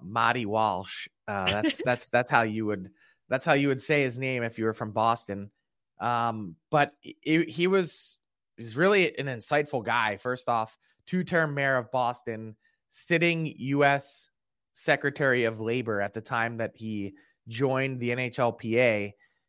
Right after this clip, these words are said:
Speaker 1: And I broke the story on the day that the president was delivering the State of the Union address, and he was, Marty Walsh was really the first person to leave Joe Biden's cabinet.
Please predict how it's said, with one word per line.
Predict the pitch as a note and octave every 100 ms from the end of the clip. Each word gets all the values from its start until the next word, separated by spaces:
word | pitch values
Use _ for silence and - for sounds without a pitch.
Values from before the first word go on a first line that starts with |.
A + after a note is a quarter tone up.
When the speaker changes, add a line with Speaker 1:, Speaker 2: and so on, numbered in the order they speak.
| _ _ -
Speaker 1:
And | C#3+
I | D3
broke | B2+ D3+ F3+ -
the |
story | D3 - D#3+ D#3+ C#3+ C#3 - A#2+
on | C3
the | B2+
day | A#2 C3+ C#3 C#3+
that | C3 B2+ B2 - _ _ _ _ _ _ _ A2+
the | B2 A#2+ A#2+ - _ -
president | D3+ E3+ D3 C#3+ G#2+
was | A#2+ G#2+
delivering | A#2+ B2+ C3+ C#3+ C3
the |
State | A#2+ - C#3+ C#3+
of | A#2
the | A#2
Union | A#2 D#3+ C#3 A#2
address, | G2 G#2+ G2+ G#2+ - - -
and | A#2+ B2
he | C#3 E3
was, | E3+ D3 - - -
Marty | A#2+ C#3+ E3
Walsh | C#3+ D3+ D#3 B2+
was | G#2+
really | C3+ C#3+
the | B2+
first | - C3+ C#3
person | - C#3 - C3
to | A#2
leave | G#2 A#2 C3 A#2
Joe | B2 A#2
Biden's | B2 C3 A#2 G2
cabinet. | - B2+ D#3 B2 F#2